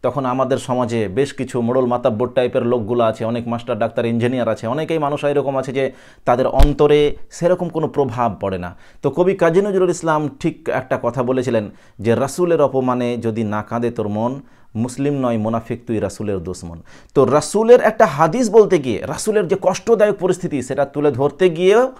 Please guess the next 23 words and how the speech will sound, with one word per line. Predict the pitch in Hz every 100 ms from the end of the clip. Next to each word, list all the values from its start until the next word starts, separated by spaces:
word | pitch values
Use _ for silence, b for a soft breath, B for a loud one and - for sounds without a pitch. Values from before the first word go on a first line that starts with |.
| B B B -
এই | 175
ব্যক্তি | 175 214
শুনতে | - 240 262 254
পারছে | 180 139 139
না, | 101 87 b b b
মানে | 156 165
তার | 123 190 180 175
কান | - 180 170
শুনতে | - 196 190 170
রাজি | 147 147
না, | 131 98
রাসূলের | 151 - 208
সামনে | 185 185 170 135
রাসূলকে | 165 214 208 185
এত | 185
কষ্ট | 180 185
করতে | 190 190 190
হয়েছে, | 190 190 165
এরকম | 151 160
সে | 147 143
শুনতে | 139 131
রাজি | 113 104
নয়। | 98 85